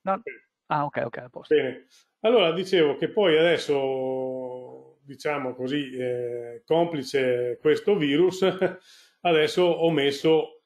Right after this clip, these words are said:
Speaker 2: la slide di un'aula vuota, col pulpito qua vuoto del relatore, con lo schermo spento.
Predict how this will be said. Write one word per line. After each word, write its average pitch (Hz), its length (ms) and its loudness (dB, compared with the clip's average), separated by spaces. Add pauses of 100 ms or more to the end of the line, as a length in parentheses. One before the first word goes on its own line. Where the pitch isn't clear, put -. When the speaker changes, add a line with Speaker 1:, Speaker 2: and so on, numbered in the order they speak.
(340)
Speaker 2:
la 165 140 0
slide 147 400 2
di 143 80 -2
un'aula 143 440 0
vuota, 143 680 0 (240)
col 131 560 0
pulpito 135 520 -6
qua 139 180 -2
vuoto 131 400 -2
del 131 100 -2
relatore, 151 540 2
con 151 100 0
lo 139 100 2
schermo 131 460 -6
spento. 127 720 -4